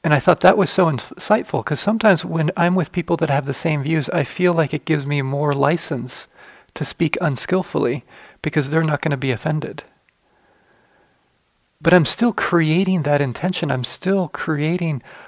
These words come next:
a way of speaking that's unskillful, even if it's not gonna offend the people around me, e-, even if it's something that they may take glee in. It's something to be careful about. And also the,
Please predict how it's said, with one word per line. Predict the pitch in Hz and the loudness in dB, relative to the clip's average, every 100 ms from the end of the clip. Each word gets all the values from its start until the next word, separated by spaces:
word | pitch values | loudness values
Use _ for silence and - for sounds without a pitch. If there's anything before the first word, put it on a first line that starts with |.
| - | -6
a | - | -2
way | 143 151 160 | 2 2 4
of | 143 | 2
speaking | - - 175 - 147 | -2 -4 -6 -4 -2
that's | 131 - | -2 -4
unskillful, | 156 123 - 147 143 - - - _ _ - _ _ | -6 -4 -4 -4 -4 -6 -8 -10 _ _ -20 _ _
even | 180 202 214 | 0 2 2
if | 175 | 2
it's | - | 2
not | - - | 2 2
gonna | 147 - | 0 -2
offend | 147 160 151 | -2 0 0
the | 135 | -2
people | - 147 - 127 | -4 -6 -2 0
around | 117 120 147 | 0 0 -2
me, | 117 117 | -4 -6
e-, | 147 151 165 | -4 -4 -4
even | 160 156 151 | -4 -2 -4
if | - - - - | -8 -20 -14 -6
it's | 147 | -4
something | - 139 147 | -4 -2 -4
that | 123 | -2
they | - 135 | -2 0
may | 131 | -2
take | 123 131 139 - | -6 -6 -6 -6
glee | 151 139 151 139 | -4 -2 -2 -2
in. | 113 110 113 _ - - - - - _ _ _ _ - | -4 -6 -12 _ -20 -20 -20 -20 -20 _ _ _ _ -14
It's | 160 | -10
something | - 165 175 | -8 -4 -2
to | |
be | 151 127 | -2 -2
careful | 139 143 170 | -2 -2 -2
about. | 110 107 113 - _ _ _ _ _ _ _ _ _ _ _ _ - _ _ _ _ _ _ _ _ _ _ _ _ _ _ _ _ _ _ _ _ _ _ _ _ _ - - | -4 -6 -8 -12 _ _ _ _ _ _ _ _ _ _ _ _ -20 _ _ _ _ _ _ _ _ _ _ _ _ _ _ _ _ _ _ _ _ _ _ _ _ _ -6 0
And | 156 | 6
also | 156 - | 6 6
the, | 147 | 4